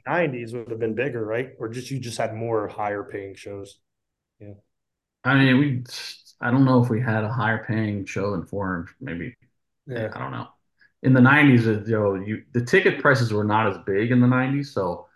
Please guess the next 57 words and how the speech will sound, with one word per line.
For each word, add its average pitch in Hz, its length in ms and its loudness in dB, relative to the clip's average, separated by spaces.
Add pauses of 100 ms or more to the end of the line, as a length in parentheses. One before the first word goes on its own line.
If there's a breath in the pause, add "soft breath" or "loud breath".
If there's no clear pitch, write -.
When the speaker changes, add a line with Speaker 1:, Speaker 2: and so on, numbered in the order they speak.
Speaker 1:
Oh, 117 180 0
Speaker 2:
you 110 60 0
Speaker 1:
that's 110 100 2
Speaker 2:
just, 120 140 2
Speaker 1:
true. 113 80 -4
Speaker 2:
your 107 180 4
guarantees 107 560 -2
weren't 127 180 4
as 120 120 2
Speaker 1:
Right. 127 120 4
Speaker 2:
large, 135 280 0
but, 87 160 -6 (640)
Speaker 1:
But 110 100 -10
you 98 60 -8
did 95 100 -2
a 98 100 -2
shit 98 160 -4
Speaker 2:
um, 82 160 -4
Speaker 1:
ton - 140 -10
of - 100 -16
touring, 104 400 -8
yeah. 98 160 -14 (340)
Speaker 2:
but 120 80 4
you 117 120 6
just 110 200 -4
did 104 80 -4
a 95 40 -2
lot 82 240 -4
of 71 100 -10
shows, 69 340 -2
so, 62 340 -10
you - 80 -12
know. - 120 -12 (520)
Speaker 1:
Well, 180 140 4
not 240 200 6
only 196 200 6
was 165 220 6
it 123 80 -4 (120)
that, 180 400 -2
you 143 160 -6
guys 156 240 -2
got 135 260 0 (400)
first 156 380 -4
class 165 360 0
tickets 151 580 -2 (260)
on 127 320 -6 (260)
Air 143 240 0
New 143 160 -4
Ze-, 135 300 -4
or 123 180 -4
New 131 180 -4
Zealand 135 460 -2
Airlines 123 580 -2
or 120 60 -6
whatever. 117 200 0 (100)
Speaker 2:
Oh, 117 40 4
yes. - 320 -2